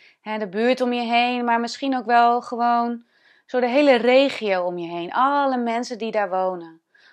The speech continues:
Alle mensen die daar een leven leiden, die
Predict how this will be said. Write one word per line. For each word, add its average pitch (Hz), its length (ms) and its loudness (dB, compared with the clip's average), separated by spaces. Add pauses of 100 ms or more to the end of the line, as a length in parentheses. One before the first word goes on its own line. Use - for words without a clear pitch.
Alle 247 240 0
mensen 233 420 -2
die 220 100 -6
daar 220 180 0
een 196 140 -6
leven 214 400 -2
leiden, 208 720 0 (420)
die 202 540 -6